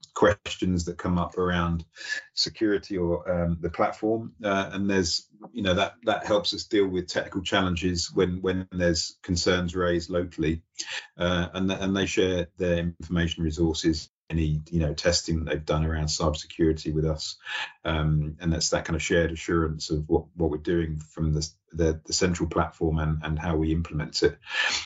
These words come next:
I think also, um, clinical safety, we're very keen to align, um, you know, the adoption work with clinical safety, and that also ties into the standards work as well. So we wanna make sure we're sharing information safely and correctly.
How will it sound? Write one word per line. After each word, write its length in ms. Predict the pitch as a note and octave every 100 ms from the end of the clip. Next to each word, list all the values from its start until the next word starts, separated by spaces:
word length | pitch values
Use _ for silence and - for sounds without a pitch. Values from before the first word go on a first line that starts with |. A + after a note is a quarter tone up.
| - F#2
I 60 |
think 300 | F2+ A2+ F#2
also, 440 | A2+ A2 G#2+ G2+ F#2 F#2+
um, 380 | F#2+ F#2+ F#2 E2+ -
clinical 280 | A2 G2
safety, 520 | F2 G2+ F#2+ - F2+ F2
we're 200 | F2 -
very 180 | G#2 F2+
keen 320 | - G2+ F#2 E2+
to 320 | F#2+ F2 E2+
align, 600 | F2+ F#2 F#2 F2+ F2 E2+ -
um, 360 | F2+ E2+ E2+ E2+
you 80 | F#2
know, 140 | F2
the 80 | E2+
adoption 640 | E2+ F#2 - - F#2 F2
work 380 | E2+ F2+ E2+ - F#2
with 360 | F2 E2+ D#2+
clinical 280 | - F#2+ E2
safety, 520 | D#2+ F#2+ F2+ E2+ F#2+
and 80 | F#2
that 160 | G#2 A2
also 340 | G2+ - F2 - _ _ - _ _
ties 320 | - G2 F#2 F2
into 300 | F2+ E2+ E2+
the 100 | E2+
standards 600 | - A2 F#2+ F2+ E2+ G2+ F#2+
work 200 | F2+ F#2+
as 120 | E2
well. 320 | F#2 F2+ F2+
So 160 | F2 F2+
we 80 | F2
wanna 160 | F2+
make 200 | F2 F2
sure 200 | - F2+
we're 180 | E2+ E2+
sharing 640 | F2 - F#2+ F2 F2 E2 E2
information 640 | F#2 E2+ F2+ F2 E2 E2
safely 540 | D#2 - F#2 F2 F2 E2+
and 120 | D#2+
correctly. 540 | - F#2 - F2+ E2+